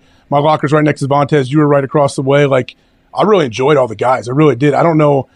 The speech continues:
how they work on crafting and kind of putting the roster together, but we had a great roster of, like, dudes that were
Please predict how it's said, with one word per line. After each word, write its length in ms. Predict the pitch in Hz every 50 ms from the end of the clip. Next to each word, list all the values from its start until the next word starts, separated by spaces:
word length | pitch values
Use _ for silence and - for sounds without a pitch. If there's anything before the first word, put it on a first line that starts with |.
| _ _
how 180 | - - 156 156
they 120 | 151 147 139
work 280 | 131 139 151 151 -
on 120 | 151 127 120
crafting 480 | - - 160 147 147 139 - - 151 135
and 220 | 127 127 117 -
kind 160 | - - 151
of 100 | 123 110 -
putting 180 | - 175 160
the 80 | 151 135
roster 400 | 131 139 139 151 147 - - 170
together, 480 | 160 151 147 151 156 160 180 185 170 - _ _ _ _ _ -
but 80 | 131
we 100 | 139 165 185
had 60 | 165
a 20 |
great 240 | 139 143 160 156 135
roster 400 | 123 143 147 147 143 - - 139
of, 120 | 135 123
like, 260 | 123 123 113 104 - -
dudes 360 | - 143 151 156 151 127 117
that 220 | 127 120 120 110
were 220 | - 107 95 87